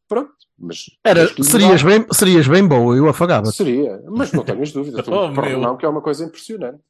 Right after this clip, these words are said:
Speaker 1: É
Speaker 2: Ah,
Speaker 1: sério.
Speaker 2: não tenho dúvida nenhuma.
Speaker 1: Eu fazia, eu fazia-me com muita facilidade.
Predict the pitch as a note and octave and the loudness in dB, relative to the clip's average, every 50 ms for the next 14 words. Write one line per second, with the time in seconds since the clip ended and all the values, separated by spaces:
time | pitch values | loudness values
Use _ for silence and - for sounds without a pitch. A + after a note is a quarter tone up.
0 | _ _ _ D#4+ E4+ - - G#3+ F3 B2+ A#2+ A#2 G2+ - B2+ B2+ A#2+ C#3 D3 E3+ | _ _ _ -12 -6 -2 0 2 2 2 0 -2 -4 -4 -4 -2 -2 -2 -2 -2
1 | F3+ D#3 B2+ C3 D3 - - A2 - D3+ C#3+ - D3 D3 - - _ _ _ _ | -4 -4 -4 -4 -2 -2 -4 -4 -4 -6 -6 -6 -8 -8 -8 -12 _ _ _ _
2 | - A3 - - D#3 A#2 C3+ D#3+ E3+ - - F#3 E3+ F3 F3 - G3+ - - G3+ | -6 -6 -6 -4 -8 -6 -6 -8 -8 -6 -10 -10 -10 -10 -14 -14 -16 -14 -14 -16
3 | - - A3+ A3+ A3 A3 G#3+ G3 | -14 -12 -14 -10 -6 -6 -6 -6